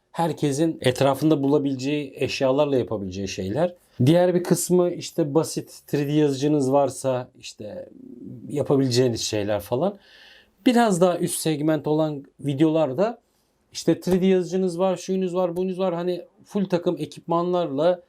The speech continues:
neler yapabiliriz? Bunun içerisinde işte dediğim gibi yazıcı var. Bunun içerisinde atıyorum belki parçaları keseceğiz, biçeceğiz. Bu tarz şeyler var. İşte elektronik kartlar var, programlama var. Bunları Airsoft'la nasıl birleştiririz? Çünkü işim gereği çok fazla oyuna katılamıyorum.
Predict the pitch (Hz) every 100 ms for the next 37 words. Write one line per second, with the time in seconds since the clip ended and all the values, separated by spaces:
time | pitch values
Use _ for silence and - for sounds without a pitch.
0 | _ 127 135 147 151 127 113 110 90 95
1 | 104 120 139 139 143 131 139 135 139 135
2 | - 123 120 127 117 120 120 113 110 117
3 | 98 95 - _ - _ _ 123 123 -
4 | 120 110 117 113 120 117 - - - 123
5 | 117 110 107 104 - - - 101 - 113
6 | 113 113 110 117 107 107 101 98 107 104
7 | 104 - - 120 113 107 - 107 113 107
8 | 92 92 - - 120 123 110 - 120 117
9 | 110 101 120 117 110 98 - 107 98 98
10 | 104 110 104 98 - 175 220 202 180 214
11 | 180 180 170 202 220 208 _ 214 202 160
12 | 135 117 - 101 80 - - - - -
13 | - 170 175 175 - 151 - 202 170 143
14 | 180 190 180 - 156 147 175 165 147 156
15 | 160 - - 165 156 120 117